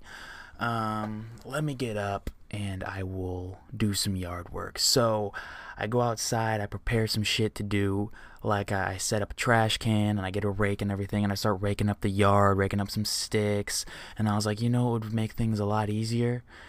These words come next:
is if I grabbed a snow shovel and shoveled some of these leaves and sticks and random ass shit in my yard and raked 'em into a snow shovel, and then I could dump the,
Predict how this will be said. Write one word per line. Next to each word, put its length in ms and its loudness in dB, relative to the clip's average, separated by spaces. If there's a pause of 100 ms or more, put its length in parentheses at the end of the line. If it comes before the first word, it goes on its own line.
(140)
is 180 -2
if 220 -2
I 640 -2 (480)
grabbed 560 -4
a 460 -6
snow 320 0
shovel 500 -2 (400)
and 200 0
shoveled 400 2
some 180 2
of 60 2
these 200 -2
leaves 360 2
and 120 0
sticks 760 0 (320)
and 260 0
random 320 2
ass 180 2
shit 280 0
in 80 -2
my 160 0
yard 580 0 (520)
and 240 -2
raked 240 2
'em 100 4
into 180 2
a 40 -2
snow 320 2
shovel, 580 -2 (400)
and 140 4
then 100 4
I 80 4
could 240 -4
dump 240 4
the, 160 2